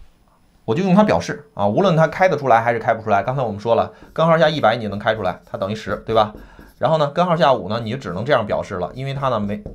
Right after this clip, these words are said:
没法，你暂时没法写出来，它是个无理数，无限不循环的。好的啊，我们看下边啊，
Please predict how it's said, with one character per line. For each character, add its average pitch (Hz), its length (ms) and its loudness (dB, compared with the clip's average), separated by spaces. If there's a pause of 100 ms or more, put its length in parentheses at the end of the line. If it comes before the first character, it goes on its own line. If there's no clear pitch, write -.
(100)
没 117 100 -2
法， 139 180 2
你 104 120 -6
暂 117 140 -2
时 117 60 -6
没 120 140 -8
法 120 100 0
写 - 140 -8
出 - 80 -16
来， 92 100 -4
它 101 80 -8
是 117 100 -6
个 107 80 -4
无 98 140 -4
理 120 140 -6
数， - 220 -10
无 101 80 -6
限 107 180 -6
不 104 60 -6
循 98 140 -6
环 - 160 -6
的。 208 100 -6 (280)
好 - 140 2
的 - 180 2 (320)
啊， 113 140 -2
我 107 80 0
们 107 80 -4
看 127 100 -2
下 135 160 4
边 104 160 0
啊， 98 160 -2